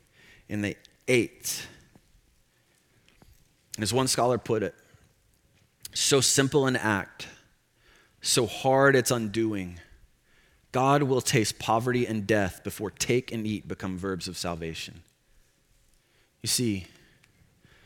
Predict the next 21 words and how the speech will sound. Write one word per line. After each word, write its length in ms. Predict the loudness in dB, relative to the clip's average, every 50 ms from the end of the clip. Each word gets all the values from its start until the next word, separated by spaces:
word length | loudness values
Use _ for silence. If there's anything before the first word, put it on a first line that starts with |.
| _ -20 -20 _ _ _
"For 640 | -16 -6 0 2 4 6 6 6 6 6 4 2 2 4
as 260 | 4 6 6 4 4
by 200 | 4 4 2 4
one 380 | 2 2 2 2 2 2 2 2
man's 320 | 2 2 2 2 0 0
disobedience, 1080 | -2 -2 -2 -2 -2 -4 -2 -2 -2 -2 -2 -4 -6 -10 -12 -14 -16 -16 -16 -16 -18 -20 _ _ _ _ _ _ _ _ _ _ _ -2
the 60 | -2
many 340 | 0 2 2 2 2 2 0
were 120 | 0 0
made 300 | 0 2 2 2 2 2
sinners, 680 | 0 0 0 -2 -4 -6 -8 -10 -12 -12 -10 -12 -12 -12 -16 -20 _ _ _ _ _ _ _ _ _ _ _ _ _ _ -20 -20 -20 _ -20 -20 _ -4
so 760 | 0 0 2 4 4 4 4 4 4 2 0 -2 -4 -6 -10 -16 -20 _ _ _ _ _ -20 -20 -20 -20 -20 -20 _ _
by 400 | 2 4 4 6 6 6 4 4 2
the 120 | 0 -2
one 400 | -2 0 2 4 4 4 4 4
man's 300 | 4 4 4 2 2 0
obedience, 800 | -2 -2 -2 2 6 6 8 8 6 4 2 0 -2 -2 -2 -2
the 100 | 0 -2
many 420 | 0 0 2 2 2 2 2 0
will 140 | -2 -4 -4
become 460 | -6 -6 -6 -8 -8 -8 -8 -10 -12